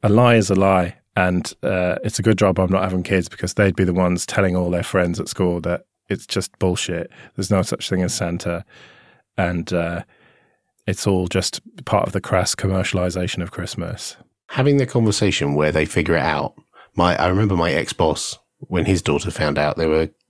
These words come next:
Speaker 2: <laughs> driving along in the car, and, uh, the song came on the radio at Christmas time, "I Saw Mummy Kissing Santa Claus," and she just went,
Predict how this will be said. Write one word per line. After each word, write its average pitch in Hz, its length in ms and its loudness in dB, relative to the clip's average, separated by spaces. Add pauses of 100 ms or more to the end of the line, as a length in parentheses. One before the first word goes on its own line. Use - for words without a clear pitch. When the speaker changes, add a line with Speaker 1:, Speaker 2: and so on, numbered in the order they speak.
Speaker 2:
<laughs> - 280 -6
driving 85 320 2
along 87 160 2
in 82 60 0
the 90 60 0
car, 78 380 0 (560)
and, 85 500 0 (460)
uh, 82 640 0 (340)
the 98 220 -2
song 101 380 2
came 90 200 2
on 85 80 2
the 82 80 0
radio 80 360 0
at - 80 -6
Christmas - 340 -4
time, 76 460 0 (100)
"I 85 100 0
Saw 80 380 0
Mummy 85 240 0
Kissing - 380 -4
Santa 90 320 0
Claus," 76 340 -4 (480)
and 90 240 0
she - 160 -2
just 82 220 -2
went, 85 180 -2